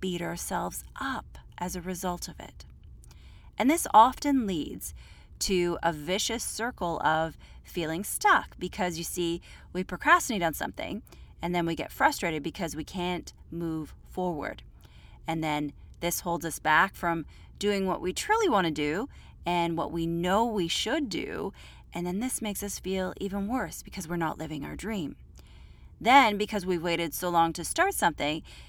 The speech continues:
it seems even more elusive, and we've wasted so much time starting now that we know when we actually do produce it, it better be really, really good,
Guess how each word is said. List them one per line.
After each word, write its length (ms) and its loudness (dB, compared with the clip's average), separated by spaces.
it 120 -6
seems 380 0
even 320 0
more 320 4
elusive, 880 2
and 120 0
we've 160 0
wasted 520 0
so 240 4
much 220 4
time 320 4
starting 420 0
now 380 8
that 300 4
we 160 -2
know 180 6
when 160 4
we 120 2
actually 340 2
do 220 0
produce 400 -2
it, 120 2
it 140 -6
better 220 -2
be 200 -4
really, 460 0
really 400 2
good, 360 -2